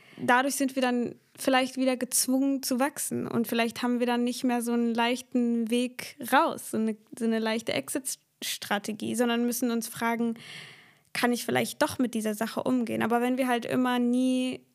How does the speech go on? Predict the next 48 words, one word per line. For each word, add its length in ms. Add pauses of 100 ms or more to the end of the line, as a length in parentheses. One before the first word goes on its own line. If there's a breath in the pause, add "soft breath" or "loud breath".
(180)
über 160
den 140
Tellerrand 480
sozusagen 320
hinausblicken 720
und 200
versuchen, 460
die 100
Dinge 260
anders 380
zu 140
sehen 480 (420 loud breath)
und 100
vielleicht 240
unsere 240
Inner 200
Voice 280
fragen, 640
was, 220
ähm, 420
Jess 240
auch 180
immer 260
so 100
eine 160
super, 440
also 160
das 140
ist 140
so 140 (460)
eine 200
Frage, 320
die 100
sie 160
so 180
oft 180
gefragt 440
hat, 140
immer 220
an 320
Inner 340
Voices 360
und 140
sich 220
selber 400
auch 120
und 100
so, 160